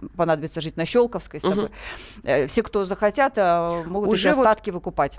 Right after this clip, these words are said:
Speaker 2: по этой стоимости, определённой стоимости квадратного метра,
Speaker 1: Да,
Speaker 2: да? То есть
Speaker 1: да,
Speaker 2: она
Speaker 1: да.
Speaker 2: фиксирует,
Speaker 1: Там на каждую
Speaker 2: фиксирует. Мгм.
Speaker 1: квартиру, там, э, в-, э, если кто любопытствует, можно посмотреть.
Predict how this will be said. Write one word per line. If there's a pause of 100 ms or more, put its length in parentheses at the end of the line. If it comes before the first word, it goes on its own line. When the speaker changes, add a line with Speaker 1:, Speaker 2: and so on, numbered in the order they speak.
(120)
Speaker 2:
по (100)
этой
стоимости,
определённой
стоимости
квадратного
метра,
Speaker 1:
Да,
Speaker 2:
да?
То
есть
Speaker 1:
да,
Speaker 2:
она
Speaker 1:
да.
Speaker 2:
фиксирует,
Speaker 1:
Там
на
каждую
Speaker 2:
фиксирует.
Мгм.
Speaker 1:
квартиру,
там,
э,
в-,
э,
если
кто
любопытствует,
можно
посмотреть.